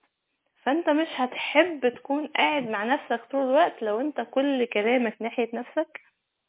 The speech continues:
آه، ما ت-، يعني، أنت إزاي عملت كده؟ أنت إزاي، أنت كنت واخدة بالك وعمل-، يعني، دي حاجة من الحاجات actually اللي أنا بواجهها بشكل شخصي، اللي هو انا حتى كنت بحكي مع حاجه زي كده، انا عارفه ان العلاقه دي مثلًا مش، مش، مش، مش متكافئه،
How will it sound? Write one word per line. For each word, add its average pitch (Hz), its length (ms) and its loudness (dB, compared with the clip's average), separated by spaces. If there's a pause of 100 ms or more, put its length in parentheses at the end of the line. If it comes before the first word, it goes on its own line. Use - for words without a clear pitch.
(160)
آه، 180 400 -2
ما 185 160 -8
ت-، 190 100 -10
يعني، 170 460 -4
أنت 214 160 -2
إزاي 208 220 0
عملت 214 340 -2
كده؟ 202 380 -4
أنت 214 160 -10
إزاي، 208 340 -6
أنت 226 200 -6
كنت 233 240 -4
واخدة 240 260 4
بالك 233 380 0
وعمل-، 220 320 -2 (460)
يعني، 190 220 2
دي 254 160 4
حاجة 269 220 4
من 262 60 6
الحاجات 220 240 0 (100)
actually - 100 -4
اللي 226 160 4
أنا 233 100 2
بواجهها 214 280 2
بشكل - 240 -6
شخصي، - 300 -4
اللي 180 140 -6
هو 196 220 -2 (1200)
انا 202 80 0
حتى 240 220 0
كنت 233 140 -4
بحكي 233 220 2
مع 214 220 4
حاجه 226 220 4
زي 190 80 0
كده، 202 220 -2
انا 269 260 2
عارفه 277 640 2
ان 247 200 2
العلاقه 247 580 2
دي 269 200 2
مثلًا 277 340 2
مش، 233 680 -6
مش، 202 420 -12
مش، 196 300 -10
مش 190 220 -10
متكافئه، 208 500 2